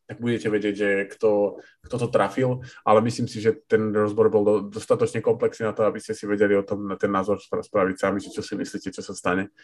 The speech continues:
Tak som na to zvedavý. Určite nám dajte vedieť, či ste trafili vašu predikciu, alebo nie. A teraz sa hladným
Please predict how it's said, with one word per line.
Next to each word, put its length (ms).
Tak 220
som 80
na 80
to 80
zvedavý. 400
Určite 320
nám 240
dajte 280
vedieť, 240
či 120
ste 120
trafili 540
vašu 240
predikciu, 420
alebo 220
nie. 160
A 80
teraz 480
sa 320
hladným 680